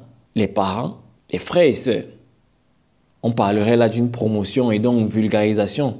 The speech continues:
des assurances santé sur le plan local et d'un championnat, pourquoi pas, plus attractif pour des joueurs natifs d'ailleurs. Ceci pourrait aider, n'est-ce pas, à ne pas monter trop vite les salaires de ces joueurs locaux,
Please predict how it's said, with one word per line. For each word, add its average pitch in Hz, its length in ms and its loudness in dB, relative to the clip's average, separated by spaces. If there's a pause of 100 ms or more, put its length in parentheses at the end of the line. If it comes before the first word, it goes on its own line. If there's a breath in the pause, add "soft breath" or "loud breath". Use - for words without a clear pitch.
des 110 200 0
assurances 117 420 -2
santé 131 520 -2 (420 loud breath)
sur 143 160 2
le 101 100 2
plan 135 180 -2
local 139 520 0 (560)
et 127 60 4
d'un 147 140 4
championnat, 135 460 0
pourquoi 147 380 0
pas, 151 140 2
plus 151 260 2
attractif 135 720 -2 (480 soft breath)
pour 156 100 0
des 127 160 4
joueurs 143 240 4
natifs 127 400 -4
d'ailleurs. 113 360 2 (760)
Ceci - 380 -2
pourrait 117 340 2
aider, 107 160 2
n'est-ce 98 240 -2
pas, 123 160 -2
à 104 60 0
ne 107 120 0
pas 117 180 0
monter 98 600 -2 (220)
trop 135 240 0
vite 117 420 -8
les 107 100 0
salaires 104 420 0
de 98 100 -2
ces 107 240 0
joueurs 104 240 0
locaux, 101 460 -2